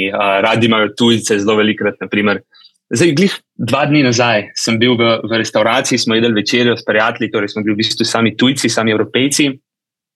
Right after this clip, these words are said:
In je imela miza, mizo stran, so imeli rojstni dan, je bila ena družina, mogoče dvajset ljudi. In so imeli torto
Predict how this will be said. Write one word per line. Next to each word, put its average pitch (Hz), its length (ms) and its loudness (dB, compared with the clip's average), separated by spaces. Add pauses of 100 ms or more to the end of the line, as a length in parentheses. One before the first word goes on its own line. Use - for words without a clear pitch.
(720)
In 107 120 0
je 107 80 2
imela 113 280 2
miza, 120 600 2 (440)
mizo 117 300 0
stran, 120 480 -2
so 110 200 -2
imeli 107 220 0
rojstni 113 340 0
dan, 127 260 0
je 110 120 -2
bila 107 140 -2
ena 107 140 -2
družina, 104 480 0
mogoče 98 340 -4
dvajset 104 380 -2
ljudi. 117 300 0 (720)
In 110 100 0
so 117 140 0
imeli 120 220 0
torto 143 400 0